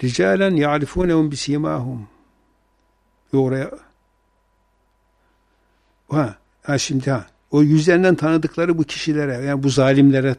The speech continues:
sesleniyorlar. Ha. "Kâlu mâ âne ankum cemukum." Diyelim ki buradan baktı.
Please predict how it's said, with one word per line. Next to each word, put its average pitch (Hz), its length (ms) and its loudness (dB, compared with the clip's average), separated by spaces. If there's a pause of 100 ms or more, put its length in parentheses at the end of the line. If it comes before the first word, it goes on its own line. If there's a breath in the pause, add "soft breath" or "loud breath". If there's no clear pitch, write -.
(100)
sesleniyorlar. 110 1000 -10
Ha. 131 120 -4 (880)
"Kâlu 214 300 0
mâ 214 180 0
âne 175 280 2
ankum 147 360 2
cemukum." 139 500 -2
Diyelim 156 280 2
ki 170 160 -2
buradan 156 300 0
baktı. 135 400 -4